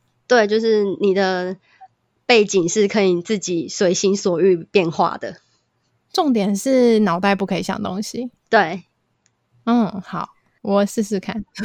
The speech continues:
Speaker 1: 好。<laughs> 好，那第二个方法是，就是你可以知道而不处理。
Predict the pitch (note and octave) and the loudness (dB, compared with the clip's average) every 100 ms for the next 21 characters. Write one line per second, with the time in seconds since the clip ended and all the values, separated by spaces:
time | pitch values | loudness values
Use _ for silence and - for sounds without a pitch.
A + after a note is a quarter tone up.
0 | A3 A3+ B3 A#3 A3+ F#4 - _ - - | 2 4 4 4 2 -2 -10 _ -20 -20
1 | - G#3+ F3+ G3 - - - - C#4+ D4+ | -4 0 2 0 -8 -20 -20 -4 0 0
2 | C#4+ - F4 D#4+ C#4 A3 A3 A#3 B3 B3+ | 0 2 4 4 2 0 0 0 0 -2
3 | E3+ F#3+ A#3+ G#3+ F#3+ F#3+ _ G#3 G#3+ G#3+ | -2 -2 0 2 0 -4 _ -8 -4 -2
4 | G3+ E3+ - G3 G3+ G3+ E3 - _ - | -2 -4 -4 0 2 0 -2 -8 _ 0
5 | C#4+ D#4 B3+ F#3 F#3+ B3 A#3 - F#3+ G3 | 2 6 4 4 2 0 -2 -2 -2 -2
6 | G#3 - | -4 -8